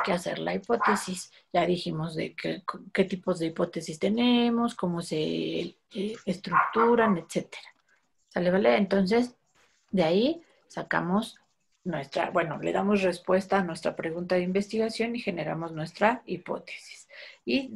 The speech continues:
ya teniendo nuestra hipótesis, ya vamos a poder colocar nuestras variables, ya vamos a saber cuáles son las dependientes y cuáles son las independientes y las colocamos ahí en el, en el esquemita. Habitualmente son dos y dos,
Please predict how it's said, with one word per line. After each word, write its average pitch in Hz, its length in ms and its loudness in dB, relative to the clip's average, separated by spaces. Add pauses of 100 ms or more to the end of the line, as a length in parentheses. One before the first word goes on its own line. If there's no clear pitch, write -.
ya 180 220 6
teniendo 214 400 4
nuestra 220 280 -2
hipótesis, 240 520 -4
ya 208 100 6
vamos 180 320 2
a 202 80 -6
poder 170 300 -4
colocar 180 420 0
nuestras 180 340 -4
variables, 240 400 2
ya 170 160 0
vamos 165 240 -6
a 175 60 -10
saber 151 300 -10
cuáles 160 300 -4
son 156 180 -8
las 170 180 -10 (320)
dependientes 220 760 0
y 208 100 -4
cuáles 170 280 -4
son 147 160 -8
las 156 200 -8
independientes 247 840 0
y 202 140 -2
las 160 160 -6
colocamos 165 560 -8
ahí 151 240 -4
en 151 100 -10
el, - 240 -10 (400)
en 175 160 -6
el 185 140 2
esquemita. 233 460 0 (340)
Habitualmente 226 840 4
son 220 260 2
dos 196 240 4
y 202 80 4
dos, 208 380 0